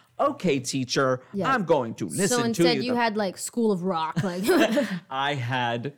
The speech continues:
Speaker 1: chaos, perhaps. We'll just call it chaos.
Speaker 2: Yeah.
Speaker 1: It's not going to happen automatically.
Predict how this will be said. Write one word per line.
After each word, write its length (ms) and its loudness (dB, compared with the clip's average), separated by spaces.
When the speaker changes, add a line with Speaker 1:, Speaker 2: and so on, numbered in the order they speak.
Speaker 1:
chaos, 500 -2
perhaps. 240 -4
We'll 100 0
just 180 -4
call 260 2
it 120 -6
chaos. 460 -4
Speaker 2:
Yeah. 300 -6
Speaker 1:
It's 280 0
not 320 0
going 220 4
to 80 -2
happen 260 0
automatically. 720 -4